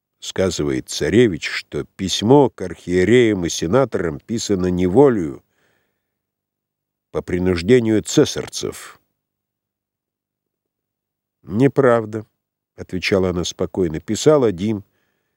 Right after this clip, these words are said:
и притом никого иноземцев не было, а были только я да он, царевич. И говорил мне, что пишет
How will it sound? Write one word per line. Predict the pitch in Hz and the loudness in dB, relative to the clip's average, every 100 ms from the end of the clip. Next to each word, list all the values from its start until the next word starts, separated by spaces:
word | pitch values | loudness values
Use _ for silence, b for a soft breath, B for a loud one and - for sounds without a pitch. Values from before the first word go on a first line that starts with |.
| _ _ _ - | _ _ _ -14
и | |
притом | 90 120 - 147 135 85 | -4 -2 2 2 2 -4
никого | 92 - 117 113 | -4 0 2 2
иноземцев | 95 98 104 90 - 82 87 | 2 0 0 -2 -4 -8 -2
не | 98 131 | 2 2
было, | 120 117 104 | 2 0 0
а | 90 | 0
были | 101 123 104 | 0 0 0
только | - 104 - | -2 -6 -2
я | 92 80 127 131 | -2 4 4 4
да | 101 | 0
он, | 104 139 123 | 2 2 0
царевич. | - 98 82 98 113 98 - - _ _ _ _ _ _ _ _ _ - | -4 -2 0 2 2 -2 -12 -20 _ _ _ _ _ _ _ _ _ -6
И | |
говорил | 101 127 143 170 165 | 2 4 6 6 6
мне, | 143 127 | 4 4
что | 107 - 110 | 2 -2 -2
пишет | 139 123 120 | 0 0 0